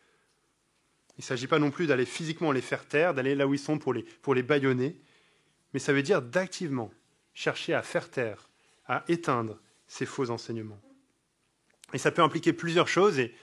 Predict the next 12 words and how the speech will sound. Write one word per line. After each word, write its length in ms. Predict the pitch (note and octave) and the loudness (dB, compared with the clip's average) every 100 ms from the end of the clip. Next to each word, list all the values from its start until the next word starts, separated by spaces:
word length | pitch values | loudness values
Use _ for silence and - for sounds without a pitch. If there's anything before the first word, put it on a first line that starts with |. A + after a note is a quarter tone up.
| - | -18
j'aimerais 240 | - C3+ C#3+ | -4 2 2
juste 160 | E3+ | 2
donner 160 | E3 D#3+ | 2 2
quelques 340 | D#3+ D3+ D3+ | 2 -2 0
exemples 300 | C3+ B2 A#2+ | -2 -2 -4
de 80 | A2 | -4
ce 160 | A#2 D#3 | -4 -4
à 60 | |
quoi 160 | B2 C3+ | -4 -6
ça 120 | - | -6
pourrait 380 | A2+ C3 A2 G#2+ _ _ _ | -10 -8 -8 -10 _ _ _
ressembler. 540 | - B2 B2+ A2+ G2+ | -12 -10 -6 -8 -10